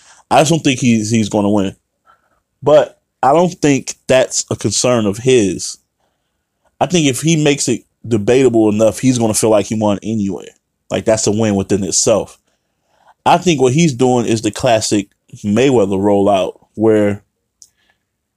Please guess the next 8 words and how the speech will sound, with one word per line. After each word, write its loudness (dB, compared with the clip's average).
he's 0
building 2
up 2
so 0
much -2
fanfare 0
for 0
it -8